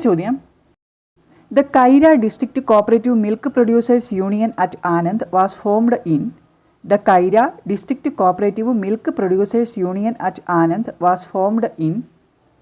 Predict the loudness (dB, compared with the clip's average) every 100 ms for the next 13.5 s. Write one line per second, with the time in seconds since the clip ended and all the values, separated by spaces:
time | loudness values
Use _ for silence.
0 | -2 -2 0 -2 -4 _ -6 -2 0 2
1 | 4 4 2 -2 0 -2 -4 _ _ _
2 | _ -4 0 2 2 4 4 2 0 0
3 | -2 -4 -4 -10 _ _ _ -2 2 4
4 | 4 4 2 -2 -2 -4 -8 -10 _ _
5 | _ -6 -4 -2 0 0 -2 -2 -4 -4
6 | -8 -16 -20 _ _ _ _ _ _ _
7 | 2 4 4 2 0 -6 -12 -10 -8 -8
8 | -8 0 0 0 -2 -4 -4 -2 -4 -4
9 | -4 -2 0 0 -2 -6 -4 -4 -4 -6
10 | -8 -6 -2 -2 -2 -4 -2 -2 -2 -6
11 | -6 -8 _ _ _ -2 -2 0 -2 -2
12 | 0 -2 -2 -2 -4 -4 -4 -6 -12 -8
13 | -2 0 0 0 -2